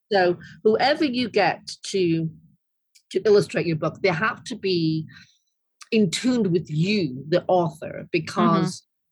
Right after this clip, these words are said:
Speaker 1: you're telling a story and you want your vision in that book, not their vision, but your vision.
Speaker 2: Right.
Speaker 1: 'Cause someone can draw all day long, but if they're drawing something that does not connect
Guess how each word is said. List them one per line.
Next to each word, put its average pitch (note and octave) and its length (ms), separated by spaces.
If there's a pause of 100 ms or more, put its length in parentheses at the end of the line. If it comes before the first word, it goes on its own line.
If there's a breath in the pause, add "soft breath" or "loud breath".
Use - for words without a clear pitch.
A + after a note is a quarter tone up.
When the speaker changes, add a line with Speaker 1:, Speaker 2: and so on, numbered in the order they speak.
(120)
Speaker 1:
you're A#3 220
telling G#3+ 440
a F#3 60
story E3 800
and F3 260
you G3+ 80
want F#3+ 260 (800)
your G#3 280
vision E3+ 1000 (640)
in E3+ 180
that - 300
book, F3 260
not G3 320
their D#4 260
vision, E3+ 840 (800)
but - 160
your F#3 360
vision. - 560 (120)
Speaker 2:
Right. D#3+ 440 (380)
Speaker 1:
'Cause F#3+ 140
someone D4+ 280
can C#4 160
draw G#3 300
all F3+ 200
day D#3+ 220
long, D#3 440
but F#3+ 160
if E3+ 120
they're G#3 100
drawing C4 340
something G#3+ 500
that E3+ 280
does F3 240
not G#3 380
connect F#3+ 580